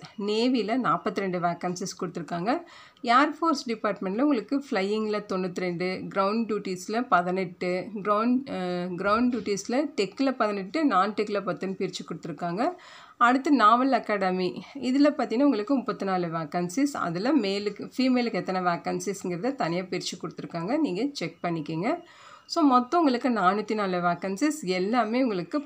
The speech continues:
பர்மனன்ட் போஸ்டிங் தான். ஓகேங்களா? So, எக்ஸாமினேஷன் சென்டர், இந்த ஜாபுக்கான எக்ஸாமினேஷன் பார்த்தீங்கன்னா, நம்ம தமிழ்நாட்டிலேருந்து அப்ளை பண்றவங்களுக்கு சென்னை,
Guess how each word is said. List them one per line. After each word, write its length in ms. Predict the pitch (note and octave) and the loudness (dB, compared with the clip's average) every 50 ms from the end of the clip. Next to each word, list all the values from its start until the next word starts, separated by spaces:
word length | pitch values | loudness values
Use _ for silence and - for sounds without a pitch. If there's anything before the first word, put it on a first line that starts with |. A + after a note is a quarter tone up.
| - - - | -6 2 2
பர்மனன்ட் 480 | F3 E3+ E3+ E3 F#3+ G#3+ A3 A#3 A3+ - - | 4 4 4 2 0 -2 -2 -2 -2 -2 -4
போஸ்டிங் 440 | F3+ F3 E3+ - - E3+ D#3 D#3 D3 | -4 -4 -4 -4 -6 -4 -2 -2 -4
தான். 160 | D#3+ D#3+ - - - | -4 -6 -10 -10 -12
ஓகேங்களா? 460 | E3+ - F3+ F3 E3 E3 E3+ E3+ E3+ E3+ - _ _ - - _ _ _ _ _ | -12 -8 -6 -6 -4 -4 -2 -4 -4 -4 -8 _ _ -20 -20 _ _ _ _ _
So, 100 | - - C4+ B3+ | -2 0 2 2
எக்ஸாமினேஷன் 680 | A#3+ A3+ - D#4 D#4+ D#4+ D4+ C#4+ C#4+ C#4+ C#4 A#3 G#3+ - | 2 0 2 2 4 6 6 6 6 6 4 -2 -2 -2
சென்டர், 260 | G#3+ G3 F3+ F#3 F#3 G3 | -2 -4 -4 -2 -2 -4
இந்த 200 | G#3 A3 B3 B3 | -2 0 -2 0
ஜாபுக்கான 560 | A#3+ C4 B3+ B3+ B3+ C4+ C#4+ C#4 C#4 C4+ C4 A#3 | 2 4 4 4 4 2 0 0 0 0 0 0
எக்ஸாமினேஷன் 560 | G3+ - A#3+ A#3+ B3 A#3+ A#3 - A#3 A3 G#3+ | 0 -2 -2 0 0 0 0 -2 -4 -4 -4
பார்த்தீங்கன்னா, 320 | G#3+ G3 - F#3+ A3+ B3 C4 | -4 -6 -4 -2 0 0 2
நம்ம 340 | B3+ F#3+ F#3 F#3+ G#3+ A#3+ | 2 2 2 0 0 -2
தமிழ்நாட்டிலேருந்து 880 | B3 A#3 - G3+ F3+ F3+ F#3+ G#3+ A3+ A3+ A3 A3 - G#3 G3+ G3+ G#3 G3 | -2 0 2 2 2 2 2 0 -2 -2 -4 -4 -6 -8 -6 -4 -4 -4
அப்ளை 200 | F#3 - G3+ G3+ F#3+ | -4 -2 -4 -6 -4
பண்றவங்களுக்கு 480 | G#3 F#3+ F3 F3+ F3+ F3+ F#3+ F#3+ A#3 A#3 | -4 -4 -2 -2 -2 -2 -2 -2 -4 -4
சென்னை, 540 | - A#3+ G3 F#3 F#3+ F#3+ F#3+ G3 G3 F#3+ | -2 -2 -2 -2 0 -2 -2 -2 -4 -6